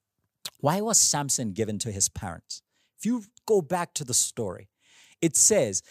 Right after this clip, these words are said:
God actually wanted to destroy the Philistines with Samson. Hold on. God wanted to destroy the Philistines,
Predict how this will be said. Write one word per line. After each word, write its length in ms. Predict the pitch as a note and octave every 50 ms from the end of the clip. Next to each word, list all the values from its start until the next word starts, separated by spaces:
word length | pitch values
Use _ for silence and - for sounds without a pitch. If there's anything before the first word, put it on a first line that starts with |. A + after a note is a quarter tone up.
| - - _ - A#2
God 360 | A2 G#3 A3 A#3+ B3+ B3 G#3+ - _ _ -
actually 760 | - - - - - - - - - A#3 A3+ G#3 A3 A#3 A#3+
wanted 720 | G#3+ F#3+ D#3+ C#3 C3+ D#3 F3+ F3+ F#3 D#3+ - - E3+ C#3+ -
to 100 | - F3
destroy 840 | C3 - C#3+ C3 - - - - - - D3+ D#3 C#3+ B2+ G#2 F#2+ F#2 - - _ _ _
the 100 | - C#3
Philistines 840 | C#3+ - - - F3+ D#3+ D3 - - - - G#2+ F2 E2 F2 G2 - - _ _ _ _
with 160 | - G#2 A2 -
Samson. 440 | - - C3 G#2 F#2 E2+ - - - _ _ _ _
Hold 200 | - - A4 -
on. 80 | G2 - _ _ _ _ _ _ _ _ _ _ _ _ _ _ _ _ _ _ _ _ - C#3 A#2+
God 320 | - A3 A#3 C#4 D#4 A#3
wanted 640 | A3+ G#3 G#3+ A3+ C4+ C#4+ - - D3+ C3+ D3+ - - _ _ _ _ _ _ _ -
to 100 | - G#3
destroy 480 | D3 F3 E3+ - - - G#3+ G#3+ B3
the 100 | B3+ A#3+
Philistines, 840 | - - - A#3 F3 D3+ - - - C3 A2+ B2+ D#3+ F#3+ - - -